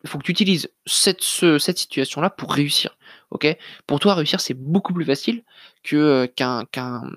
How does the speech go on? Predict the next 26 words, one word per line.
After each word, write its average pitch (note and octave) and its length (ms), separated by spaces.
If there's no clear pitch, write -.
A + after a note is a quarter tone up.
qu'un, A#2+ 440
que C#3+ 100
quelqu'un C#3+ 280
qui, C#3+ 280
qui - 180
malheureusement C3+ 600
est, C3+ 160
vit C#3+ 180
un B2+ 60
peu D#3 160
dans D3 100
la C3 120
misère, D#3+ 400
quoi, - 180
d'accord ? - 360
Donc, C#3+ 380
c'est - 180
important D#3 560
de C3 140
réaliser D#3+ 340
ça D#3+ 140
et D#3 40
de C3+ 120
se B2 40
dire, « C#3 160
Ok, C3+ 200